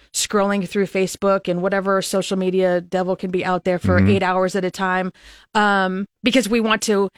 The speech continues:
Speaker 1: disengage as much as possible. So anytime you see any of those extreme behaviors, um, kind of in a cluster, right? So it's, if it's one afternoon, I just don't feel like getting out of bed, that does not mean depression. If we're doing that for days on end,
Speaker 2: Mm-hmm.
Speaker 1: and it's in conjunction with,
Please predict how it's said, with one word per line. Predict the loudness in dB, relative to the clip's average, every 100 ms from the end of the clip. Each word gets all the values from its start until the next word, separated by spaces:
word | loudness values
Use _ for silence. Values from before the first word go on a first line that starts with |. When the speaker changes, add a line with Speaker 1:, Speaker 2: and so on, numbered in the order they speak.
| -4
Speaker 1:
disengage | 0 0 0 -2 -2 -2
as | -4
much | -6 -8 -8
as |
possible. | -10 -10 -10 -10 -12 -14
So | -4 0 0 -2 -6 -20 0
anytime | 2 2 0 0 2
you | 0
see | -2 -2 -2 -2
any | 0 2
of | 2
those | 2 0 -2
extreme | -6 -6 -2 0 0
behaviors, | -2 -2 -2 -2 -2 -6 _ _ _ _ _
um, | -2 0 0 -2 -4 -10 _ _
kind | 0 4
of | 4
in |
a | 0
cluster, | -4 -4 -4 -2 -2 0
right? | 0 -2
So | 0 0
it's, | 0 -4
if | -4 -4
it's | -2
one | 0 4 4 4 2 0
afternoon, | 0 2 2 2 4 2
I |
just | 0 -2
don't | -2
feel | 0 0
like | 2
getting | 2 2
out | 2
of | 0
bed, | 0 0
that | -2
does | -4 -2
not | -2
mean | -2 -4
depression. | -4 -8 -10 -8 -10
If | -10 -6
we're | -2
doing | 0 0 0
that | -2 -6
for |
days | -4 2 2 2
on | 0
end, | -2 -6 -4 -6 -4
Speaker 2:
Mm-hmm. | -2 0 0
Speaker 1:
and | 2
it's | 0 0
in | -2
conjunction | 0 0 0 -2 -2 -2 -2
with, | 0 0 -2